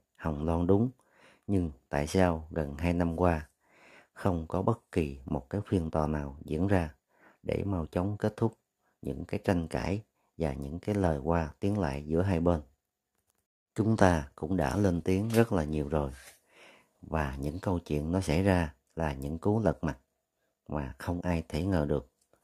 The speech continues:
Và đến giờ cuối rồi mà vẫn còn những tình tiết như vậy nha cả nhà. Đó là việc lộ ghi âm. Rồi mới đây nhất là thông tin vợ chồng của anh bạn thờ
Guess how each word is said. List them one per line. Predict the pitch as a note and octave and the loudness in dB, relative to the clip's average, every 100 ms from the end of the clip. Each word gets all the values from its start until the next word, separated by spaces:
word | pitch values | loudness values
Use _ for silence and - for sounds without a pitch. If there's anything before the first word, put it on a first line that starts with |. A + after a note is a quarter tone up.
| - | -2
Và | D2+ | 0
đến | D#2 G2+ G2+ | 2 0 0
giờ | F2+ D#2 C2 - _ _ _ _ _ | 0 0 -2 -12 _ _ _ _ _
cuối | A2+ A#2+ | 6 8
rồi | A2 D2+ C2 _ | 6 0 -4 _
mà | D2+ D2 | -8 -6
vẫn | C#2 C#2+ F#2+ | -6 -6 -2
còn | D#2+ C#2+ | -2 -2
những | C2+ F2 | -6 -6
tình | F#2+ C#2+ | -4 -2
tiết | E2+ G2+ | -2 0
như | G2+ D#2+ | 0 0
vậy | D2 C2+ D#2 | 0 -2 -4
nha | D#2 D#2 | -6 -4
cả | D2 | -2
nhà. | E2+ D#2+ C2+ _ _ _ - - - - | 0 0 -2 _ _ _ -20 -20 -20 -16
Đó | - G2 | 0 2
là | G2+ D#2+ | 4 0
việc | C#2+ D2 - - | 0 -4 -6 -2
lộ | D#2 C#2 | -2 0
ghi | E2 F#2 | 2 4
âm. | F2 E2 D2 _ _ - - _ | 6 4 -2 _ _ -20 -20 _
Rồi | D2+ D2 C#2 | -4 -4 -4
mới | - E2+ | -4 0
đây | G#2 F2+ | 2 4
nhất | F2 G2+ _ _ - | 2 0 _ _ -4
là | D#2 | -4
thông | - F2 E2+ | -2 -6 0
tin | F2+ D#2+ C#2+ _ - | -2 -2 -8 _ -6
vợ | C#2+ | -4
chồng | D2 D#2+ C#2 C#2 | -2 -6 -6 -8
của | D2 D2+ | -4 0
anh | F#2+ F2 - | 0 0 -2
bạn | D2 D2 | -4 0
thờ | D2+ C#2+ | 0 0